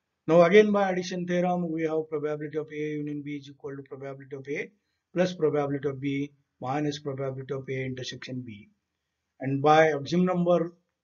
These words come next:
one, probability of A intersection B is non-negative. We have probability of A union B less than or equal to probability of A plus probability of B. We call this as inequality number three.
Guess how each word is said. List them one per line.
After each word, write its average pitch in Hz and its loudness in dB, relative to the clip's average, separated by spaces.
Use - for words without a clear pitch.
one, 175 4
probability 156 0
of 156 2
A 156 4
intersection 151 -4
B 143 -6
is 135 -10
non-negative. 139 -6
We 165 -4
have 135 -4
probability 139 -6
of 139 -6
A 156 0
union 147 -2
B 131 -10
less 131 -12
than 131 -12
or 127 -14
equal 127 -16
to 120 -16
probability 123 -14
of 120 -14
A 156 -8
plus 156 -12
probability 117 -16
of 113 -4
B. 151 -4
We 131 -8
call 160 4
this 143 -2
as 127 -4
inequality 127 -6
number 117 -6
three. 151 0